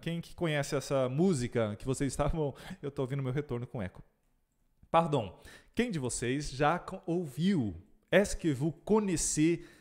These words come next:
la chanson en chantant? Vous connaissez cette chanson? Vamos participar nos comentários agora? Vous connaissez cette chanson? Vocês conhecem? Vous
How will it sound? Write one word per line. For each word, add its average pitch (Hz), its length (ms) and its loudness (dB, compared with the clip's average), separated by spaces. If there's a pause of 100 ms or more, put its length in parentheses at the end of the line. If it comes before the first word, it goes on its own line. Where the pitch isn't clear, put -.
(320)
la 175 160 6
chanson 160 760 0
en 160 140 0
chantant? 123 640 -2 (640)
Vous 240 380 2
connaissez 156 760 -2 (2250)
cette 190 440 4
chanson? 202 520 -4 (840)
Vamos 185 180 0
participar 139 300 2
nos 120 100 -6
comentários 113 380 -4
agora? 113 420 4 (720)
Vous 220 120 2
connaissez 170 380 2
cette 143 260 0
chanson? 202 520 -2
Vocês 143 280 -2
conhecem? 151 920 0
Vous 180 280 2